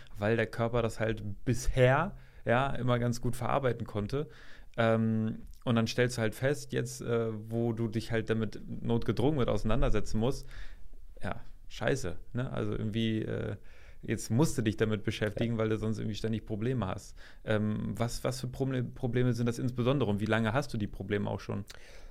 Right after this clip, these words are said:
Speaker 2: Also ich hab so prinzipiell roundabout ein Jahr, äh, Probleme mit Magen-Darm-Themen. Also bei mir ist es großteilig Magen-Darm. Histamin kann aber auch alle anderen, äh, ja, Allergien im Prinzip auslösen, also auch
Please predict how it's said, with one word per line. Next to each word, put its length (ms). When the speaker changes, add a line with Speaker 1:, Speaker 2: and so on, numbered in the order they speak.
Speaker 2:
Also 120
ich 100
hab 180
so 560
prinzipiell 960
roundabout 600
ein 40
Jahr, 440
äh, 180
Probleme 380
mit 100
Magen-Darm-Themen. 1200
Also 160
bei 100
mir 100
ist 60
es 160
großteilig 480
Magen-Darm. 520
Histamin 320
kann 160
aber 100
auch 180
alle 200
anderen, 540
äh, 280
ja, 140
Allergien 460
im 80
Prinzip 300
auslösen, 420
also 180
auch 240